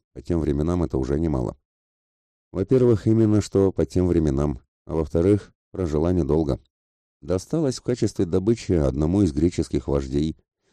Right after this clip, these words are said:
предсказала ему смерть и себе вместе с ним. Он, естественно, не поверил. Вернулся домой, где родственники прирезали и его, и Кассандру. Вроде бы прямо на праздничном банкете.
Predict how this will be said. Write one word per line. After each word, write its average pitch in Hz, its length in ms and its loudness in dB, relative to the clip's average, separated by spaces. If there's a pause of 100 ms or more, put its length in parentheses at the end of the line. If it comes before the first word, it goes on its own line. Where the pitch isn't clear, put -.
предсказала 131 540 0
ему 98 220 4
смерть 117 440 -2 (140)
и 160 120 -8
себе 78 360 2
вместе 73 340 -2
с - 80 -16
ним. 67 220 -2 (560)
Он, 156 180 0
естественно, 95 600 2
не 71 120 2
поверил. 67 500 2 (440)
Вернулся 135 480 2
домой, 98 440 4
где 76 160 2
родственники 82 540 2
прирезали 76 540 2
и 71 240 0
его, 101 580 2
и 135 100 -8
Кассандру. 67 640 -4 (540)
Вроде 117 340 2
бы 92 100 6
прямо 113 320 2
на 78 120 0
праздничном 78 540 0
банкете. 64 520 -4